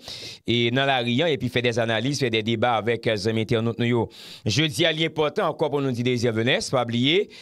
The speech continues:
Question insécurité, nous prenons ça très au sérieux. Mais c'est tout secteur, tout acteur prend au sérieux. Alors, à moins que acteur, secteur qui eux-mêmes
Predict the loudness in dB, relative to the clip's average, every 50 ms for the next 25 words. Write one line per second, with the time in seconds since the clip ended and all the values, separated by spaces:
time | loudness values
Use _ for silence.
0 | -20 -16 -6 -2 -2 0 0 0 0 0 0 0 -2 -2 -2 -2 -2 -2 0 0
1 | 0 0 2 0 0 -2 -4 -4 -4 -4 -2 -2 0 0 -2 -2 -2 -2 -2 -2
2 | -2 -2 -4 -2 -2 -2 0 -2 -2 -2 -2 -2 -2 -2 -4 -4 -4 -6 -4 -2
3 | -4 -2 -2 -2 -4 -4 -2 -2 -2 -2 0 0 -2 -2 -2 -2 -2 -2 -2 -2
4 | -4 -4 -4 -2 0 0 2 2 2 0 0 -2 0 0 0 0 0 -2 -2 -4
5 | -2 -2 0 0 -2 -4 -6 -14 -18 -20 -8 _ -2 -2 -2 0 0 2 2 0
6 | 0 -2 -2 -2 0 0 0 0 0 0 0 0 0 2 2 2 2 2 0 -2